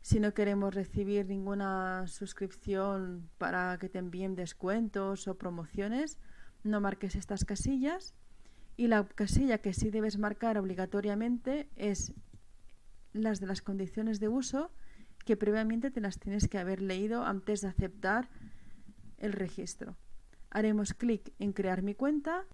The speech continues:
y seguidamente se nos pedirá que verifiquemos el email que hayamos indicado. Una vez verificada nuestra cuenta,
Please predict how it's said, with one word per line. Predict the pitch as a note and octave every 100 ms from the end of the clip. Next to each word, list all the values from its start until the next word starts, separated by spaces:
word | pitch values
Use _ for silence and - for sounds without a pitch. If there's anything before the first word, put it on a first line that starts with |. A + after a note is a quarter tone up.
| - - - -
y | C#4+ D#4
seguidamente | B3+ A3 A3+ A3+ C4 B3+ D4+
se | C#4
nos | A3+ G#3
pedirá | - G3 G3 A3+ D4 C#4
que | A3
verifiquemos | G#3 G3 - G3 A3 A#3+ C#4+ -
el | G#3
email | G3 G3 C4 D4+
que |
hayamos | A3 G3+ G#3 C4
indicado. | B3 G3 F3 F3+ D#3+ F3 - - - - - - - - - - - - - - - - - - - - - - - - - -
Una | B3+ B3 A#3
vez | B3+
verificada | G#3 F#3+ E3 G3 G3 G3+ G#3
nuestra | G#3 - G#3
cuenta, | B3+ C#4 C4 C#4 F4